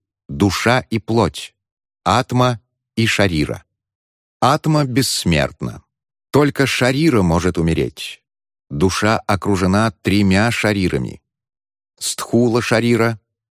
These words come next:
или плоть, сукшма шарира, или ум, карана шарира, или каузальное тело,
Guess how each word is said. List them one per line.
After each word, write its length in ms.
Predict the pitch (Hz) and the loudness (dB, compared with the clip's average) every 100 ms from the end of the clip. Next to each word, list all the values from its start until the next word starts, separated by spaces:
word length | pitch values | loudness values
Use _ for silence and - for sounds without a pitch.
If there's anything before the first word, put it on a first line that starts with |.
| - | -6
или 240 | 78 69 | -2 -2
плоть, 640 | - 69 71 110 - - _ _ _ _ _ _ - | -4 -2 -2 -2 -6 -20 _ _ _ _ _ _ -10
сукшма 640 | - - 135 - - 113 | -6 2 2 2 0 0
шарира, 560 | 107 104 101 101 101 98 _ _ - | 2 0 2 2 0 -2 _ _ -4
или 340 | 87 71 69 - _ | -2 0 -2 -6 _
ум, 340 | - 135 143 131 _ _ _ _ _ _ _ - | 0 0 0 -4 _ _ _ _ _ _ _ -2
карана 380 | 143 135 92 71 | 2 2 2 0
шарира, 500 | - 69 64 58 - _ | -2 -2 -2 -6 -12 _
или 260 | 131 135 127 | 0 2 2
каузальное 840 | - 135 127 110 113 85 71 65 | 2 2 2 2 2 2 0 -4
тело, 420 | 64 - 58 53 | -2 -2 -2 -6